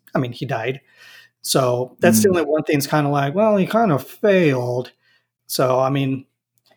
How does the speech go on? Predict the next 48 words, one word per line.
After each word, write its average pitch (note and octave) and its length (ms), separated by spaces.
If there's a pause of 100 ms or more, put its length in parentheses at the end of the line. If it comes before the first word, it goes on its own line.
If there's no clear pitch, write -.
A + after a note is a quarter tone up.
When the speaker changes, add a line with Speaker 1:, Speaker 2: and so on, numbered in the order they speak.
(260)
Speaker 1:
it's - 160
not A3+ 160
like G3 180
we, G#3+ 120 (140)
you F3 60
know, C#3 60
put - 180
up C3 60
statues D#3 460
to - 120
the C3 80
losers B2 420
or A#2 120
anything B2 380
in, A#2+ 100
you C3 80
know, A#2+ 80
in A#2 60
the A#2 80
real C#3 200
world. B2 240
But, C3+ 200 (400)
um, C#3 300
so - 120
yeah, F3 180
na-, F3+ 320
na-, G#3+ 120 (160)
naming F3+ 340
a F3 40
ship F#3+ 240
after E3 280
him, D3 260
uh, C#3+ 440 (260)
I, G4 140
you F4 120
know, C#3 160
I C#3+ 120
guess B2 240
it B2 80
makes A2+ 240
sense A#2+ 180
because, B2+ 400 (1300)
you F#3+ 360
know, A#2+ 160
for C#3 200
him, C3 240
it's, - 240
uh, A#2+ 360